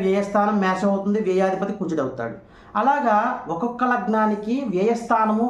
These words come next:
వ్యయాధిపతి ఉచ్చలో ఉన్నప్పుడు, వ్యయాధిపతి ఉచ్చలో ఉన్నప్పుడు ఎలాంటి ఫలితాలు ఉంటాయి? చాలా చాలా ముఖ్యమైన అంశం. ఇక్కడ వ్యయస్థానం ఏం సూచిస్తుంది? మనకి అందరికీ తెలుసు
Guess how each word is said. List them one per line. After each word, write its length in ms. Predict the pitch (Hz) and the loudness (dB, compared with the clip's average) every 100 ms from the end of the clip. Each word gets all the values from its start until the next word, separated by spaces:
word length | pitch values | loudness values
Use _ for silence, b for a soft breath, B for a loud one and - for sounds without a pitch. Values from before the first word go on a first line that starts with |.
| 156 | 2
వ్యయాధిపతి 600 | 185 220 220 220 202 220 202 | 2 4 2 0 -2 -2 -2
ఉచ్చలో 300 | 202 - 302 285 | -2 0 2 2
ఉన్నప్పుడు, 380 | 214 151 - - - - - - - B B B B B | 0 -4 -6 -12 -16 -20 -20 -20 -20 B B B B B
వ్యయాధిపతి 600 | 143 185 226 233 147 143 226 226 | -2 0 0 0 -4 -2 -2 -2
ఉచ్చలో 240 | - 269 240 | 0 0 2
ఉన్నప్పుడు 260 | 208 254 240 | 0 0 0
ఎలాంటి 320 | 196 254 285 320 | 2 0 0 -2
ఫలితాలు 340 | 254 233 226 170 | 0 2 0 0
ఉంటాయి? 200 | - - B B B B - | -4 -10 B B B B -8
చాలా 280 | - 247 254 | -2 0 0
చాలా 140 | 240 226 | 0 0
ముఖ్యమైన 300 | 208 196 180 147 | 0 -2 -2 -2
అంశం. 200 | 123 117 - B B B B | -6 -10 -14 B B B B
ఇక్కడ 160 | 160 202 156 | -4 -2 0
వ్యయస్థానం 560 | 180 247 254 269 269 220 | 0 0 0 0 2 2
ఏం 60 | 226 233 | 0 0
సూచిస్తుంది? 420 | 240 233 - 226 | -4 -4 -4 -2
మనకి 300 | 214 202 202 202 208 - | 0 -2 -2 -2 -2 -4
అందరికీ 380 | 170 202 240 226 226 | -6 -4 -2 -2 -4
తెలుసు 260 | 151 123 | -6 -8